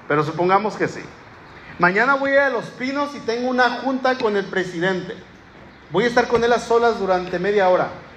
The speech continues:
¿Necesita algo?". ¿Qué le diría a usted, hermano? Luego, luego, ¿no? Los favores. Luego, luego, a lo mejor yo le diría, "Mira, necesitamos el segundo piso de la iglesia y necesitamos allá techar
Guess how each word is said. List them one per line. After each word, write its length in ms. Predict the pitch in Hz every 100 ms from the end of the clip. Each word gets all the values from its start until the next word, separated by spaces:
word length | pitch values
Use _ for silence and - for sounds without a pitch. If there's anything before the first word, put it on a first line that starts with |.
| -
¿Necesita 640 | 170 170 170 - 226 233
algo?". 300 | 254 240 202 190 - - - - - - - - - - - - -
¿Qué 100 | 190
le 120 | 226 220
diría 160 | 208
a 20 |
usted, 180 | 202 202
hermano? 280 | 160 127 104 - - - - - - - - - - - - - - - - - -
Luego, 200 | - 214
luego, 280 | 214 233 214
¿no? 160 | 208 285
Los 140 | 240
favores. 420 | 165 151 175 226 202 - - - - - - - - -
Luego, 200 | 170 196
luego, 240 | 208 208
a 60 | 190
lo 100 | 185
mejor 220 | 165 190
yo 100 | 208
le 80 | 196
diría, 160 | 202
"Mira, 220 | 190 233 233
necesitamos 600 | 196 165 175 190 233 214
el 100 | -
segundo 360 | 175 202 220
piso 260 | 220 214 226
de 80 | 185
la 120 | 156
iglesia 500 | 147 220 226 233 226
y 20 |
necesitamos 420 | 190 165 185 202
allá 240 | 180 180 180
techar 480 | 160 208 247 262